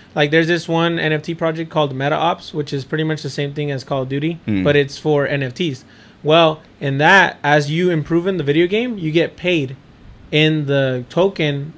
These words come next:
Speaker 1: of whatever the game is. So it'll give you, let's say, Meta token.
Speaker 2: Hmm.
Speaker 1: So if Caesar, for every kill you get, you get one coin.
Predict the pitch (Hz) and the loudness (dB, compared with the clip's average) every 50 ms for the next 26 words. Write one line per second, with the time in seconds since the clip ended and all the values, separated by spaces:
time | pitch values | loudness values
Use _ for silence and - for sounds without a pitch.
0 | - - 147 139 135 143 139 143 143 143 156 151 147 131 131 127 139 147 156 151 | -4 -2 -2 0 0 2 2 2 2 2 2 0 2 0 -2 -2 -2 -2 -2 -2
1 | 135 120 113 113 - - - - - - - - - 147 143 147 156 147 156 160 | -2 -6 -8 -10 -12 -16 -18 -20 -20 -20 -20 -6 -2 0 2 2 2 2 2 0
2 | 156 160 165 165 160 156 156 151 147 143 135 139 - 147 143 135 143 143 143 139 | 0 2 2 2 2 2 2 0 -2 -2 -4 -2 -2 -2 -2 0 -2 -2 -2 -2
3 | 131 139 127 120 - 113 123 - - - 107 107 101 95 95 98 156 147 139 - | -4 -4 -6 -6 -8 -12 -14 -16 -8 -4 -2 -2 0 -2 2 2 2 2 2 0
4 | - 180 185 190 180 208 202 202 202 185 165 - - - - - - 160 156 165 | 0 0 0 2 4 4 4 4 4 2 0 -4 -12 -20 -20 -6 0 2 2 4
5 | 175 180 170 - 185 185 185 196 196 180 202 208 196 170 160 151 160 151 147 139 | 2 0 0 0 0 0 0 0 0 0 0 0 0 -2 0 2 2 2 4 2
6 | 151 156 156 147 - - 165 156 151 139 135 | 2 0 0 -2 -4 -6 -6 -4 -4 -6 -8